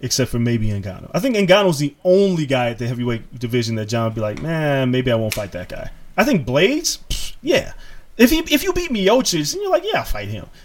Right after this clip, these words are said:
Like, what, what else is there? Dos Santos? Come on. Like, who, who can't John beat in the heavyweight division that you look at? If he beats Stipe, if he, if he didn't beat Stipe, obviously it's a different conversation. But if you beat Stipe, why wouldn't you think you can beat anybody in that division?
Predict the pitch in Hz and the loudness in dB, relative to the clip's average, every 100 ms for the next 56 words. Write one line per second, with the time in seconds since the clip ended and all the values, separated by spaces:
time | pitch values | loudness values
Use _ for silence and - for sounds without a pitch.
0 | - 185 185 - 254 - 196 156 120 101 | -4 4 4 2 -2 -2 0 0 0 -10
1 | 98 143 135 139 180 - 277 330 - _ | -6 -4 -2 0 0 2 2 0 -6 _
2 | - - _ - 392 339 90 - - 240 | -20 -20 _ -12 -2 -2 -2 -8 -2 -2
3 | 233 339 - 277 349 - - 294 214 147 | 4 4 6 2 2 -2 0 2 2 2
4 | 311 190 143 180 151 139 151 143 131 127 | 2 2 0 -2 0 0 2 0 -2 -2
5 | 131 123 120 165 165 170 143 190 277 247 | 0 -2 -2 0 0 0 2 2 2 2
6 | 240 - 269 254 135 78 - - _ _ | 2 2 2 2 2 -6 -12 -20 _ _
7 | - 196 247 196 160 180 233 190 135 127 | 4 4 4 0 -2 0 0 0 -2 -2
8 | 131 120 113 131 113 113 101 117 107 107 | -2 -2 0 0 0 -6 -4 -6 -4 -6
9 | 104 156 117 107 156 185 320 254 - - | -4 -2 -4 -2 -2 -2 -2 -2 -2 0
10 | 262 147 123 - - - - 190 247 170 | -2 0 -2 -4 -16 -20 -4 4 4 4
11 | 233 254 - 196 190 165 160 165 151 151 | 2 2 0 -2 0 -2 0 0 0 -2
12 | - _ 151 160 170 156 143 139 135 127 | -4 _ -2 2 2 0 2 2 2 2
13 | 127 117 113 110 90 - | 0 -2 -4 -6 -8 -14